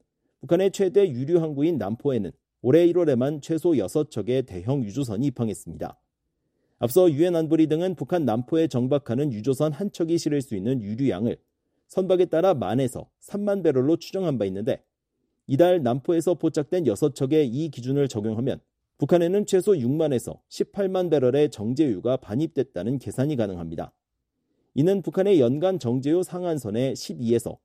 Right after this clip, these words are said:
삼십육 퍼센트에 해당할 만큼 적지 않은 양입니다. 또 비오이는 위성 자료와 선박 추적 웹사이트 등을 통해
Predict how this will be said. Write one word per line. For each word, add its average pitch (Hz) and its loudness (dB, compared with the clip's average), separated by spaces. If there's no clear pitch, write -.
삼십육 160 -4
퍼센트에 143 0
해당할 160 0
만큼 101 -4
적지 127 -4
않은 117 2
양입니다. 82 -10
또 196 6
비오이는 170 2
위성 165 -2
자료와 156 2
선박 185 -2
추적 170 -2
웹사이트 165 0
등을 135 0
통해 123 -8